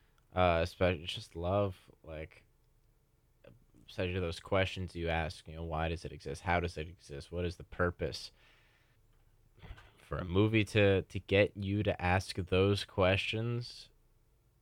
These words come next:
about love, which is, like, a, an un-, despite being, you know, somewhat unknown to us, is a, also just a huge part of our lives. You know,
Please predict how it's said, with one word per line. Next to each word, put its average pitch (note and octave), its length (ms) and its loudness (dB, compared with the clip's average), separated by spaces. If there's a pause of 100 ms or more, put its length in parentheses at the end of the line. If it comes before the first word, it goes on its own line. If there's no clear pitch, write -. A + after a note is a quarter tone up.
(240)
about D2 500 -6 (160)
love, F2+ 480 2 (200)
which F2 240 -6
is, - 380 -12 (1120)
like, C2 200 -14
a, G#1 260 -14 (560)
an F2 200 -4 (100)
un-, F#2+ 540 -2 (640)
despite G2+ 440 4
being, F#2 300 0
you F2 120 0
know, E2 180 -2
somewhat G2 580 0
unknown G2+ 560 2
to F#2+ 160 -2
us, F2 220 0
is F2+ 280 -4
a, F2 120 -4 (180)
also G2 400 2
just F2+ 200 -2
a E2+ 60 0
huge G2+ 880 -4 (200)
part F#2 320 6
of F2+ 140 -6
our E2+ 180 2
lives. F2 560 2 (1800)
You A#1+ 120 -16
know, G1+ 140 -16